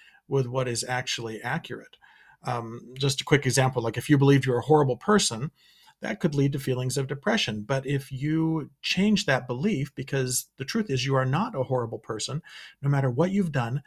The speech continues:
no matter where you've been, you are always a beloved child of your Heavenly Father. And so changing that belief from "I'm not a horrible person" to "I am a beloved child of Heavenly Father," that can change the way you feel about yourself. That can have an effect on those,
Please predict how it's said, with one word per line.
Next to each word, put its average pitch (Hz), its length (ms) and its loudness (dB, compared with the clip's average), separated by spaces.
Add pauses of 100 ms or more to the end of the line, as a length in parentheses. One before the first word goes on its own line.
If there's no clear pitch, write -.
(240)
no 131 200 -2
matter 131 420 0
where 135 200 2
you've 175 260 2
been, 131 260 0
you 131 160 0
are 131 220 4
always 135 400 0
a 123 60 -4
beloved 127 680 -4
child 123 400 -2
of 110 100 -6
your 123 120 -6
Heavenly 123 340 -8
Father. 190 400 -8 (600)
And 127 460 2
so 123 500 2 (200)
changing 165 400 4
that 147 180 2
belief 156 320 0
from 123 440 0
"I'm 123 360 -4
not 135 180 4
a 151 60 2
horrible 135 300 0
person" 135 480 0
to 131 160 -4
"I 131 160 0
am 131 120 0
a 120 60 -4
beloved 135 380 -2
child 135 260 0
of 117 80 -8
Heavenly 123 300 -4
Father," 147 400 -6 (260)
that 202 180 -2
can 220 140 4
change 139 320 2
the 147 80 -2
way 135 140 4
you 143 120 0
feel 226 260 -4
about 123 300 -8
yourself. 110 380 -10
That 123 140 -12
can 127 120 -6
have 131 220 -2
an 180 80 0
effect 127 540 -8
on 123 220 -6
those, 117 420 -8